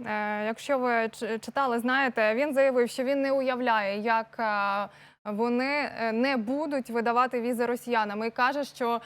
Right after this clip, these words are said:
е, винна у війні не, е, безпосередньо людина, так, не громадяни, а влада. Що ви на це ж скажете?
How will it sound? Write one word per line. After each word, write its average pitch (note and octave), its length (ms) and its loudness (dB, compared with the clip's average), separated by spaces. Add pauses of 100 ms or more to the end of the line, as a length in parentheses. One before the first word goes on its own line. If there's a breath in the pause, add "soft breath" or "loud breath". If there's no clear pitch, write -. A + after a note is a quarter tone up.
(260 loud breath)
е, G#3+ 200 4
винна A3 500 2
у A3 140 0
війні A#3+ 480 0 (400 soft breath)
не, B3 640 2
е, G#3 760 -2 (220)
безпосередньо A#3+ 680 -2
людина, C4 520 0
так, C4+ 220 2
не A3+ 500 -2
громадяни, A#3+ 600 0 (200)
а A#3 220 4
влада. G3+ 560 0 (440 soft breath)
Що C#4 140 -2
ви C4+ 60 -4
на B3+ 120 -4
це F#3 160 -8
ж - 100 -20 (160)
скажете? - 440 -14